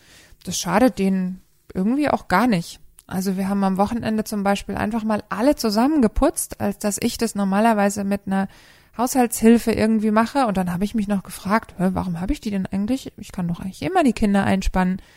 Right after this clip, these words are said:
Gut, das fänden die jetzt wahrscheinlich nicht so witzig, wenn's immer wäre. Aber tatsächlich im Moment in dieser besonderen Situation ist das richtig gut. Da sehen die auch mal, was wir denn so alles machen den ganzen Tag für sie und mit ihnen.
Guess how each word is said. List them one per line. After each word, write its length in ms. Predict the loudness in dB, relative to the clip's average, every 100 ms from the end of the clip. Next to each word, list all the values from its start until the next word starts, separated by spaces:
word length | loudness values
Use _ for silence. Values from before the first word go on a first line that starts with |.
| _ -20 -20 -20 _ _ _
Gut, 140 | -4
das 140 | -2 -2
fänden 280 | -4 -2 -2
die 60 |
jetzt 160 | -2 -4
wahrscheinlich 300 | -4 -2 0
nicht 160 | -2
so 160 | 0 0
witzig, 300 | 0 -2 -6
wenn's 160 | -4 2
immer 320 | 6 6 6
wäre. 420 | 4 4 4 2 -4 2
Aber 540 | 4 6 6 4 2 -6 _ -8
tatsächlich 720 | -4 -2 0 0 0 -2 -6
im 100 | 0
Moment 500 | 2 4 4 2 0
in 100 | -2
dieser 200 | -2 -2
besonderen 520 | -2 0 2 2 0 -4
Situation 760 | -6 -8 -4 2 2 2 -2 -10 _ _ _ -8
ist 220 | -6 -6
das 200 | -6 0
richtig 420 | 0 0 -8 -6
gut. 400 | 0 2 2 -2 -20 _ _ -10
Da 120 | -6
sehen 320 | 2 6 6
die 140 | 4 2
auch 180 | -2
mal, 220 | -2 -2 -2
was 180 | -6
wir 80 | -4
denn 160 | -2 -2
so 100 | -2
alles 360 | -2 -2 -4
machen 460 | -4 -6 -6 -8 -10 _ _ -10
den 140 | -6
ganzen 320 | -4 -6 -8
Tag 400 | -6 -4 -4 -8 -20 _
für 260 | -2 0
sie 200 | 2 0
und 180 | 0 -2
mit 240 | -4 -4
ihnen. 300 | -8 -8 -8